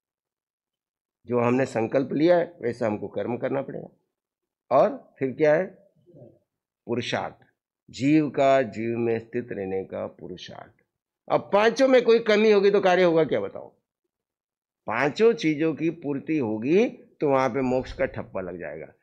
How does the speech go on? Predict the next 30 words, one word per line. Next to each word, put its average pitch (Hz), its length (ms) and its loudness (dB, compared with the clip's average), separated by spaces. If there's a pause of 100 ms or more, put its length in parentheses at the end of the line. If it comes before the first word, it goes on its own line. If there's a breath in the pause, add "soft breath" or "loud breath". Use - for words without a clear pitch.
(120)
और 131 120 0
हम 151 200 2
क्या 165 140 4
करते 156 360 2
हैं, 160 100 -6 (240)
इस - 160 2
कारण 180 300 4
हुआ। 117 220 2 (720)
अब 139 200 -12
पांचों 151 340 2
में 175 160 4
से 165 140 -2
कोई 175 240 2
कमी 170 260 2
होती 165 240 2
तो 160 100 -2
होती 156 240 0
क्या? 143 280 -8 (320)
काल 123 240 0
भी 143 140 -2
पकना 147 300 -2
चाहिए, 147 340 -4
स्वभाव 98 460 -8
भी 135 80 -4
होना 139 220 -2
चाहिए, 139 380 -4
नियति 110 440 -6
भी 131 120 -4
होनी 139 220 0
चाहिए, 139 400 -4